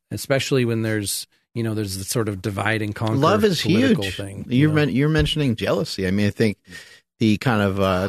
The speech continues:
Speaker 2: like, inverse or the other side of jealousy is, like, you somehow feel unloved because this other person's now getting attention, and that's not true.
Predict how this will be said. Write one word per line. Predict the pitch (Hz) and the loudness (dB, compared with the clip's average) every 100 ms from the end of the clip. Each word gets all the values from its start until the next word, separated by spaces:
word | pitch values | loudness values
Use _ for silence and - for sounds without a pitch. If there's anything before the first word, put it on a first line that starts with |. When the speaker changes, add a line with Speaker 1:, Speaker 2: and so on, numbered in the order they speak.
| 87 | -2
Speaker 2:
like, | 98 - - | -4 -4 0
inverse | 110 123 120 101 - 104 | 2 4 4 2 2 0
or | |
the | 95 95 | 0 0
other | 95 113 | 0 0
side | 110 110 110 98 | 0 0 0 -2
of | |
jealousy | 90 107 151 143 101 98 | 0 2 2 2 0 0
is, | 92 | 0
like, | 87 98 | -2 -2
you | 92 | -4
somehow | - 101 95 95 | -2 -2 -2 -4
feel | - 104 104 101 - - - _ 104 | -4 0 2 2 0 -10 -20 _ 0
unloved | 107 98 110 123 110 104 98 | 2 4 4 4 4 2 -2
because | 95 104 98 | 0 2 2
this | 101 | 2
other | 107 104 | 2 2
person's | - 98 - 95 | 2 2 2 0
now | 104 98 | 0 0
getting | 98 90 | 0 0
attention, | 87 147 180 127 | 0 0 0 2
and | 90 | 2
that's | 113 170 | 2 0
not | 156 76 | -2 -4
true. | - 127 | -8 -10